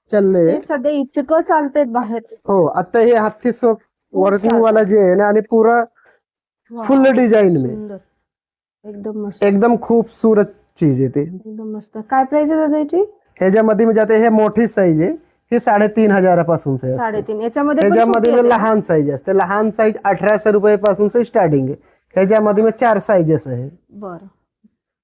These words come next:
Speaker 2: आणि याच्यात पितळेमध्ये वगैरे
Speaker 1: पितलमध्ये मी
Speaker 2: चालतं
Speaker 1: हे, दुसरा म्हणलं की असा कॉपर में घंगाळा असते देवाला
Speaker 2: हम्म.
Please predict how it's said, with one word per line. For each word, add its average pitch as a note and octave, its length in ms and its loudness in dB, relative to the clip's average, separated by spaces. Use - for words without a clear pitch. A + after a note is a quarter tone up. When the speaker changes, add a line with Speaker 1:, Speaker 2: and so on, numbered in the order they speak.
Speaker 2:
आणि A#3 80 0
याच्यात A3+ 280 0
पितळेमध्ये B3+ 600 2
वगैरे A#3 260 2
Speaker 1:
पितलमध्ये A3+ 580 2
मी B3 120 2
Speaker 2:
चालतं A3 140 2
Speaker 1:
हे, B2+ 220 -2
दुसरा G#3 340 0
म्हणलं A3 240 2
की A3 120 -2
असा A3 200 0
कॉपर A3 480 0
में A3+ 280 0
घंगाळा G#3+ 480 2
असते F#3+ 460 0
देवाला F#3+ 420 2
Speaker 2:
हम्म. - 1400 -14